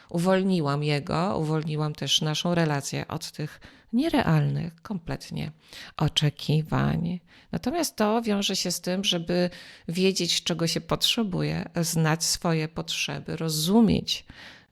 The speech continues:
em, co sprawia nam radość, przyjemność, albo jakieś inne oczywiście też stany.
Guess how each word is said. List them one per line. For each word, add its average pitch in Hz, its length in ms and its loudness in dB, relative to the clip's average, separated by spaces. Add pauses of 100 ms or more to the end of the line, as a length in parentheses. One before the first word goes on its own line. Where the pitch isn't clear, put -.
em, 143 840 -4
co - 180 -2
sprawia 156 460 2
nam 147 340 -4 (420)
radość, 160 680 -2
przyjemność, 160 1000 -2 (280)
albo 214 180 6
jakieś 165 420 0
inne 151 260 0
oczywiście 151 520 -4
też - 300 -4 (180)
stany. 151 600 0